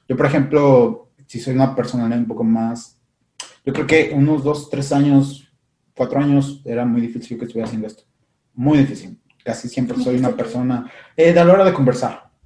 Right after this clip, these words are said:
Speaker 1: Entonces,
Speaker 2: Ah,
Speaker 1: sí,
Speaker 2: ok.
Speaker 1: sí era un, soy, soy una persona que
Speaker 2: <clears throat>
Speaker 1: en ese momento era, pues, era más tímido,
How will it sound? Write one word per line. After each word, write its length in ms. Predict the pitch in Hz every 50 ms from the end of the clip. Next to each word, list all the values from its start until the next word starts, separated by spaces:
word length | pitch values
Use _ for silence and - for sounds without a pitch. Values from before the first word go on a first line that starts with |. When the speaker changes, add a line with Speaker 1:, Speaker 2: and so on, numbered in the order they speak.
| _ _ _ -
Speaker 1:
Entonces, 420 | 117 120 117 - 123 110 110 -
Speaker 2:
Ah, 140 | 113 110 -
Speaker 1:
sí, 260 | - 127 127 123 123 -
Speaker 2:
ok. 40 | -
Speaker 1:
sí 180 | - 127 127
era 180 | 127 127 135 131
un, 120 | 131 120
soy, 240 | - 135 123 117 110
soy 100 | - 135 131
una 120 | 135 131
persona 260 | 123 135 143 135 127
que 380 | 117 120 123 143 139 123 110 -
Speaker 2:
<clears throat> 40 | -
Speaker 1:
en 120 | 113 127
ese 140 | 123 - 139
momento 260 | 131 123 120 117 127
era, 280 | 131 139 123 117 110 -
pues, 120 | - - 117 113
era 120 | 131 151 151
más 200 | 151 143 - -
tímido, 580 | - 180 185 190 185 180 175 175 175 170 170